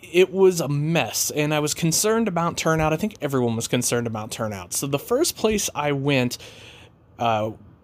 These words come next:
upon getting to the show, it, well, I guess first I went and checked in on my friends Angotti Farm Toys,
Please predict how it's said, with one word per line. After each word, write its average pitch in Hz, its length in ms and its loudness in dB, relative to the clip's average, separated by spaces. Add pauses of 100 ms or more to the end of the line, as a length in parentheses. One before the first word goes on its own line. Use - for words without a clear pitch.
(140)
upon 214 460 2
getting 175 440 2
to 160 500 -2 (280)
the 135 340 0
show, 110 600 -2 (300)
it, 131 180 2
well, 185 120 -2
I 202 80 2
guess 240 140 0
first 254 280 0
I 160 40 4
went 165 160 2
and 139 140 -6
checked - 240 -4
in 135 160 2
on 127 60 0
my 120 120 -4
friends 120 400 -2
Angotti 113 400 -2
Farm 135 300 2
Toys, 123 500 0